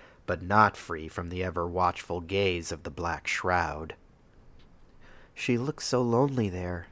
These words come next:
Dennis remarked. The boy was astute.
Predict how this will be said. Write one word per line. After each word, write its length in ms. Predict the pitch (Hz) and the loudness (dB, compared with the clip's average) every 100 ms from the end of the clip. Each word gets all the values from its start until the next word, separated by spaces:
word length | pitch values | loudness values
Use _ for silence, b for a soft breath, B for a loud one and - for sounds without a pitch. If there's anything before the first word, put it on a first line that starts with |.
| - - | -20 -6
Dennis 380 | 90 85 82 - | -4 -4 -6 -8
remarked. 540 | 80 80 82 - - - - - - - - - - | -8 -4 -4 -4 -14 -20 -20 -20 -20 -20 -20 -20 0
The 80 | 135 | 0
boy 340 | 110 120 110 | 6 8 8
was 160 | 107 101 | 6 2
astute. 560 | 101 - - 123 - | -2 -2 0 -2 -2